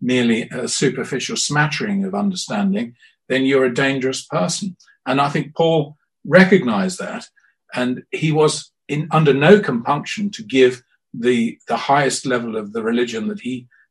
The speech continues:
personally must have embraced, uh, to his ordinary followers. Most of them, you know, they were only just out of prison anyway, and, or out of whorehouses, or out of the docks of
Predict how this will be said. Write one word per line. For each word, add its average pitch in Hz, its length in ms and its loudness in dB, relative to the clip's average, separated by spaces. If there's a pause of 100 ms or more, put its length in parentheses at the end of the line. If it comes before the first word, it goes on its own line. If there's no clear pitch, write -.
(140)
personally 135 520 2
must - 280 -6
have 117 120 -12
embraced, 104 640 -4 (440)
uh, 120 300 -4
to 139 240 -4
his 135 180 -2
ordinary 143 380 0
followers. 185 520 -2 (200)
Most 175 260 6
of - 60 -12
them, 214 180 -2
you 123 160 -2
know, 180 60 -2
they 127 120 -4
were 127 140 0
only 147 140 0
just 120 260 -4
out 120 260 0
of - 200 -12
prison 127 360 -2
anyway, 127 460 0
and, 110 180 -4
or 110 260 -2
out 110 160 -4
of 107 60 -12
whorehouses, 117 840 -4 (260)
or 123 160 2
out 120 140 2
of 117 100 -2
the 120 100 -4
docks 135 400 0
of 120 280 -6